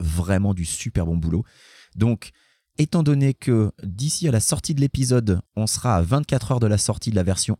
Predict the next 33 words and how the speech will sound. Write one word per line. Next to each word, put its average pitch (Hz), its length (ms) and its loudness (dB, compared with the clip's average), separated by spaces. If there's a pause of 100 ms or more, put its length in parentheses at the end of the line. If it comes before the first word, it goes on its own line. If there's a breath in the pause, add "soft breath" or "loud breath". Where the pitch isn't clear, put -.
un 190 120 0
point 151 260 -2
zéro 110 420 0
de 101 100 -2
Black 90 220 0
Mesa 95 220 0
sur 87 200 -4
Steam, 156 340 0
puisque - 240 -8
moi 95 220 2
j'y 92 160 0
ai - 20 2
joué, 90 160 -2
c'est 80 220 -2
encore 82 260 -2
en 87 100 0
early 85 220 0
access, 156 380 -2 (400 loud breath)
eh 95 100 -2
bien 143 160 2
on 113 80 4
est 95 80 4
pile 220 260 0
dans 131 120 4
les 104 100 4
temps 127 220 -2
pour 107 320 0
une 151 160 0
fois 120 160 0
de 113 40 -6
plus 131 220 -6
vous 101 100 2
recommander 101 640 -2